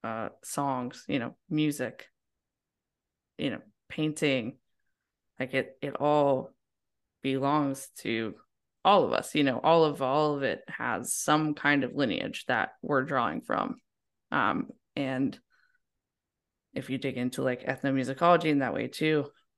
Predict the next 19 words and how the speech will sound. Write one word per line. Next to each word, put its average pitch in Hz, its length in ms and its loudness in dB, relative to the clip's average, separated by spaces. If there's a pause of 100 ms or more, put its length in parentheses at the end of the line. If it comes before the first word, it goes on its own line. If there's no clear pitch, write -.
(280)
um, 131 440 0 (1040)
you 156 180 0
know, 120 160 0 (1600)
when 165 220 2
you 151 100 4
start 180 360 4
looking, 147 540 4 (200)
it's 151 280 6
just, - 420 0 (640)
uh, 156 60 -4 (200)
you 156 120 2
know, 120 120 0
connecting 147 460 -2
the 139 80 0
dots 135 300 0
is 135 100 -10
amazing. 127 500 -2
So, 80 460 2 (460)
um, - 560 0